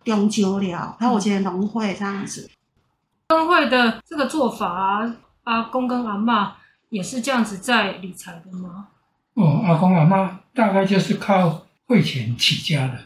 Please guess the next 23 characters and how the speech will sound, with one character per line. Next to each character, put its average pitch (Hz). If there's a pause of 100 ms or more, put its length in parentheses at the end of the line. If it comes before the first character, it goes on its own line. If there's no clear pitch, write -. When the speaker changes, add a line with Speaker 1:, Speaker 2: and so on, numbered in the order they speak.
(220)
Speaker 1:
嗯。 196
Speaker 3:
阿 175
嬷 196
大 208
概 202 (460)
可 156
动 214
用 190
的 160
资 170
金 170
大 175
概 170
不 175
到 180
两 139
万， 147 (1080)
那 208
他 202
帮 202
叔 -
叔 135
啊， 131